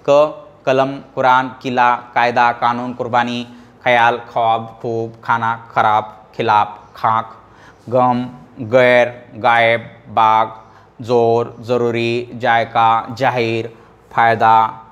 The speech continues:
कर्ज, फर्शी, फसाना, फासला आदि शब्द हम यहाँ दिए हैं। ये शब्द आपके,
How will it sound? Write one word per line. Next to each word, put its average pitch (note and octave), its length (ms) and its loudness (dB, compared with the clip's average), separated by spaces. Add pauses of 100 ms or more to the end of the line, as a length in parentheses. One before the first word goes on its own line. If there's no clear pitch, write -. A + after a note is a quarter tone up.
(600)
कर्ज, B2 300 0 (420)
फर्शी, B2+ 1200 -6 (240)
फसाना, B2 840 0 (300)
फासला A#2+ 640 2
आदि D3 340 0
शब्द C3+ 580 -2
हम B2 280 -6
यहाँ A#2+ 400 -4
दिए A#2 260 -2
हैं। A2+ 320 -10 (380)
ये C#3+ 200 -4
शब्द B2 240 -6
आपके, B2 440 -2